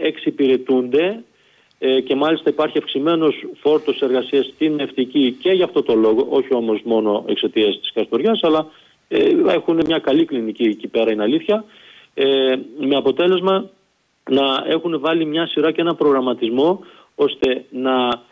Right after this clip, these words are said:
ε, προγραμματίζουν αυτές τις, ε, ε, επισκέπτα, έτσι, όσο είναι καιρός, να, να βάλουν αυτό τον προγραμματισμό και ό,τι, ε, χρειαστεί να προετοιμάσει, να,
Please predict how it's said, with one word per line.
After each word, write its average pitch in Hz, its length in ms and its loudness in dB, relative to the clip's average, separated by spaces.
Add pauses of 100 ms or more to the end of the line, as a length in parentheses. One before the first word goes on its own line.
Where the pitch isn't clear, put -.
(300)
ε, 120 720 2 (680)
προγραμματίζουν 156 720 0
αυτές 175 380 -2
τις, - 280 -2
ε, 139 880 2 (380)
ε, 127 340 2 (200)
επισκέπτα, 156 800 -2
έτσι, 160 320 -2
όσο 147 280 2
είναι 143 120 0
καιρός, 147 420 2 (280)
να, 135 480 0
να 147 140 0 (400)
βάλουν 156 240 0
αυτό 156 180 -2
τον 156 120 -2
προγραμματισμό 135 560 2
και 185 160 -2
ό,τι, 180 420 2 (400)
ε, 135 360 4
χρειαστεί 135 580 0
να 147 140 -2
προετοιμάσει, 127 1080 0
να, 131 160 -2